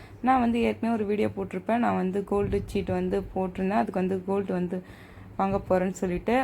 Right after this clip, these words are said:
அதனோட கண்டினியூ மினி vlog தான் இது வந்து. நான் வந்து பார்த்தீங்கன்னா, சீட்டு போட்டுட்டு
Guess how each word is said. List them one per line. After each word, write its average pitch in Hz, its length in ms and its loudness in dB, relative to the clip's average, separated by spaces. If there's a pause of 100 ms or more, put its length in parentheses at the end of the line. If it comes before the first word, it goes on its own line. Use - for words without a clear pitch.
அதனோட 185 480 0
கண்டினியூ 196 540 0 (140)
மினி 185 300 2
vlog 175 300 -2
தான் 185 180 0
இது 175 180 -2
வந்து. 170 280 -2 (440)
நான் 190 200 2
வந்து 196 180 0
பார்த்தீங்கன்னா, 196 440 2 (360)
சீட்டு 233 400 -4
போட்டுட்டு 190 420 0